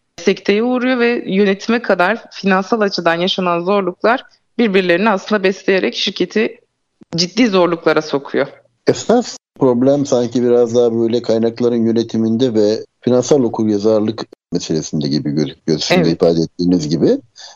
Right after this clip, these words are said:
Speaker 2: Tabii bu arada teknolojik ve dijital dönüşüm inanılmaz bir hızla yürüyor. Yani özellikle pandemi sonrasında meydana çıkan değişimler, dönüşümler bunu çok yoğun bir şekilde tetikliyor. kobilerdeki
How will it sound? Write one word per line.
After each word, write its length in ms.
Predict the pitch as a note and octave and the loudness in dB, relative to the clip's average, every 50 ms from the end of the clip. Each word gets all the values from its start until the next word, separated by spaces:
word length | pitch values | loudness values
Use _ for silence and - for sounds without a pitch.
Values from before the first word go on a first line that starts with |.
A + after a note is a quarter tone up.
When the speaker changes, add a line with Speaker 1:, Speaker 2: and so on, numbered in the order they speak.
| - - | -2 2
Speaker 2:
Tabii 220 | F3+ G#3+ G#3+ E3 | 2 2 4 4
bu 140 | D3+ D#3+ E3+ | 4 4 4
arada 380 | F3+ F#3 F3+ F#3+ G3+ G#3+ A3+ - _ _ _ _ - | 4 2 2 2 0 -2 -2 -8 _ _ _ _ -4
teknolojik 680 | - B2 A#2+ A#2+ - D3+ D3 D3 C#3+ D#3+ G3+ G3 - F3+ | -4 -4 -2 0 2 2 2 2 2 0 -2 -4 -4 -2
ve 260 | D3+ D3 D3 C3+ C3 | 0 0 2 2 0
dijital 440 | C3 B2+ B2 A#2+ - D3+ D3+ C#3 B2+ | 0 0 0 0 0 0 2 2 0
dönüşüm 480 | B2 B2 B2 A#2 - E3 E3 - - | 0 0 0 0 -2 -2 -4 -2 0
inanılmaz 520 | B2+ B2 C3 C3 C3+ C3+ C#3 D3+ C#3 C3 B2 | 0 2 2 4 4 4 4 2 2 2 0
bir 180 | A2+ G2+ - - - _ _ _ _ - | -2 -2 -2 -6 -12 _ _ _ _ -4
hızla 340 | A2 G2 G2 C3 D3+ G3+ B3 | -4 -2 0 0 0 0 0
yürüyor. 480 | G#3 D3+ D3 C#3+ C#3+ D3 C3+ G2 D2+ | 2 2 2 4 4 4 4 4 2
Yani 420 | D2 E2 - F2 F#2 F2+ F2+ F#2 F2+ F2 | 2 2 2 2 2 0 0 -2 -2 -4
özellikle 500 | F2+ F2+ G#2+ G#2 A2+ B2 B2 A#2+ A2 - | -4 -2 0 0 0 -2 0 0 -2 0
pandemi 600 | - F2+ F2+ F#2+ F#2+ F#2+ G#2 A2 A#2 A#2+ A#2 A#2 A#2+ - _ _ _ - | 0 0 0 0 0 0 0 2 2 0 0 -2 -6 -12 _ _ _ -4
sonrasında 680 | - G#2+ G#2 G2 F#2 F2+ - - F2+ E2+ D#2+ E2+ E2 | 0 0 2 2 2 0 0 -2 -2 -2 0 0 0
meydana 480 | D2+ D#2+ F#2 F#2 E2+ F#2+ F#2+ G2 G2 F2 | 0 0 0 0 0 0 2 2 0 0
çıkan 420 | - - - F#2+ E2+ E2 E2 - - _ _ _ - | -2 -4 -2 -2 -2 0 -2 -6 -10 _ _ _ -2
değişimler, 640 | F2 F#2 F#2 F#2 F2+ - - F2+ F2+ F2+ F2 F2 E2 D#2 | 2 2 2 2 2 0 0 0 2 2 2 0 0 0
dönüşümler 640 | F#2 F2+ F#2 F2 - E2+ E2 F2 G#2+ D3+ E3+ - | 0 0 0 0 0 -2 0 2 2 2 2 0
bunu 200 | A#2+ A#2 A#2 A2+ | 0 -2 0 2
çok 240 | - C3+ C3+ C3+ - - - - - _ _ A2 | 0 0 0 0 -6 -16 -20 -20 -20 _ _ 2
yoğun 280 | A#2+ C3 D3 D3+ C#3 | 2 4 4 2 2
bir 40 | B2 | 0
şekilde 480 | - A2 F#2+ F#2+ - F#2 G2 C#3 D3+ C#3+ | 0 -2 -4 -2 -4 -2 -2 -2 -2 -2
tetikliyor. 800 | - C3 A2+ - A2+ - - A#2+ G#2 F2+ - - A3 - - _ _ _ _ _ - | -2 -4 -4 -4 -6 -4 -2 0 2 2 2 0 -2 -8 -12 _ _ _ _ _ -4
kobilerdeki 1080 | - - C#3 D#3+ A3+ A#3 A#3+ A3 F#3+ E3+ E3 D#3 - - - D3+ C#3 C3 B2 A#2 - | -2 0 0 2 2 2 2 2 2 2 0 -2 -2 0 2 2 4 4 2 0 -4